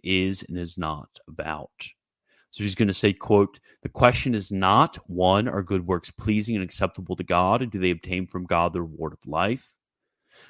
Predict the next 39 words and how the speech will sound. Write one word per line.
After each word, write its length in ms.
For 180
this 240
we 80
willingly 380
grant 340
to 100
our 80
opponents, 500
provided 520
a 80
gratuitous, 960
not 280
a 80
due 220
reward 400
is 100
meant." 480
So 240
is 220
a 40
gratuitous 760
and 80
a 80
due 200
reward 500
meant, 360
according 300
to 60
Cajetan, 640
according 280
to 100
Aquinas, 680
according 280
to 60
the 40
Council 320
of 60
Trent? 280
Yes. 480